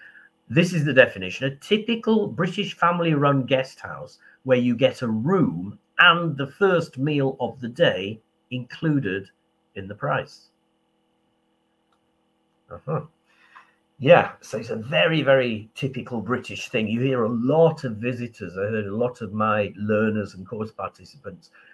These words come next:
when they visited England, they often say, "Well, it's a reasonably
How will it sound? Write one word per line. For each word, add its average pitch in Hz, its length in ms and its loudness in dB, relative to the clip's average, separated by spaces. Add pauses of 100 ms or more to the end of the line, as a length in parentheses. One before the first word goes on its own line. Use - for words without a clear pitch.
(120)
when 113 260 0
they 110 120 2
visited 117 640 -2
England, 85 420 -12
they 107 140 0
often 104 400 -8
say, 104 240 -4
"Well, - 160 -8
it's - 180 -12
a 135 60 -8
reasonably 123 580 -6